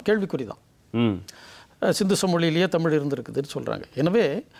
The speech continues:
Speaker 1: ஒரு வட்டாரம் சார்ந்த ஆய்வு அல்ல இது.
Speaker 2: ஆ.
Speaker 1: தென்னிந்தியா என்று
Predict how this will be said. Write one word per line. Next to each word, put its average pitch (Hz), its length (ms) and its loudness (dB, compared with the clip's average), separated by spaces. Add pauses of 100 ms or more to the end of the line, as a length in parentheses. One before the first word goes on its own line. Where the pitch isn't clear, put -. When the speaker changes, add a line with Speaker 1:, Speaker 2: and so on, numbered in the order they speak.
(280)
Speaker 1:
ஒரு 170 280 2
வட்டாரம் 214 600 0
சார்ந்த 208 600 2
ஆய்வு 175 340 2
அல்ல 175 280 2
இது. - 240 -6 (140)
Speaker 2:
ஆ. 92 320 -2 (500)
Speaker 1:
தென்னிந்தியா 214 500 4
என்று 208 220 0